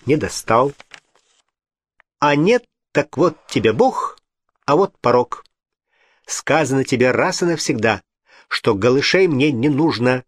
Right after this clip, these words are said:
а женатых голышей и подавно». «Да ты подожди, чего раскричалась? Денег у меня нет, зато бриллианты есть». «Бриллианты?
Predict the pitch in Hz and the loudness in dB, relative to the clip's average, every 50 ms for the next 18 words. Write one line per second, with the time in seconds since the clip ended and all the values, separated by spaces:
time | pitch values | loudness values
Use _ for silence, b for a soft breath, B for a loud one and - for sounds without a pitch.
0 | b b b b b b _ _ 143 147 110 123 131 185 233 220 - - 147 107 | b b b b b b _ _ -2 0 2 2 0 0 -2 -2 -2 -2 0 0
1 | 92 87 113 110 110 110 - - 120 110 104 101 - - 196 - - - 120 98 | 0 0 -2 0 0 -2 0 0 0 0 0 -2 -4 -4 -4 -4 -2 -2 -2 0
2 | 87 104 120 131 135 131 131 135 135 139 - _ _ _ _ _ _ - - - | 0 0 0 0 0 0 -2 -2 -2 -6 -10 _ _ _ _ _ _ -6 -6 -4
3 | 127 - 127 127 135 113 - 87 85 87 98 120 127 123 117 104 - - - 107 | -4 -2 -2 -2 -2 -2 -4 -6 -8 -6 -2 -2 0 0 -2 -2 -4 -4 -2 0
4 | 127 208 214 170 - - - 98 95 - - 120 123 117 110 92 85 - - - | 0 0 0 -2 -4 -6 -6 -6 -6 -4 -2 -2 -2 -2 -2 -4 -8 -10 -14 -16
5 | _ _ _ _ _ _ _ _ _ _ _ _ - 98 202 226 208 175 - 175 | _ _ _ _ _ _ _ _ _ _ _ _ 0 2 2 4 4 2 2 2
6 | 160 160 156 156 147 135 135 120 107 85 113 120 - - 127 104 - 135 156 147 | 2 2 2 2 2 2 2 0 2 0 0 0 0 0 0 0 2 2 2 4
7 | 131 120 110 113 101 95 - 113 104 104 110 107 104 - - - - _ _ _ | 2 2 0 -2 -4 -2 0 0 2 4 2 2 0 -2 -8 -14 -20 _ _ _
8 | _ _ _ _ _ _ _ _ _ _ _ _ _ _ _ _ - 104 110 98 | _ _ _ _ _ _ _ _ _ _ _ _ _ _ _ _ -4 -2 -2 -2
9 | 90 85 - - 233 320 370 359 - - 415 370 302 - | -2 -2 -2 -2 -2 -2 -2 -4 -2 0 2 2 2 0